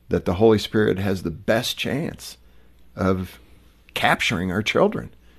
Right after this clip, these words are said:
And if we're doing things to prevent it, our, you know, rules orientation, our control freak out parenting type, what,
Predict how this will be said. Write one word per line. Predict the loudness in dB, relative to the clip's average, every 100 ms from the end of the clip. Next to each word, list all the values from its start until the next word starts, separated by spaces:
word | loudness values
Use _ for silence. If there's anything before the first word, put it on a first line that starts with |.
| -20 -20 -20 -4
And | 0
if | 4
we're | 6 8
doing | 8 6
things | 4 2 2 -2
to | -4
prevent | -2 -4 0 0 0
it, | -2 -8 -20 -20 -20 -20 -20 -10 2
our, | 6 6 4 -4 -20 -20 _ -20 -20 -4
you | 0
know, | 2
rules | 4 6 8 8 6
orientation, | 2 2 0 0 0 0 0 -4 -4
our | -6
control | -8 -10 -2 4 4
freak | 2 -2 -4 0
out | 2 2 0 -8 -20 -20 _ -6
parenting | 0 2 0 -2
type, | -4 -2 -2 -4
what, | -2 -2 -4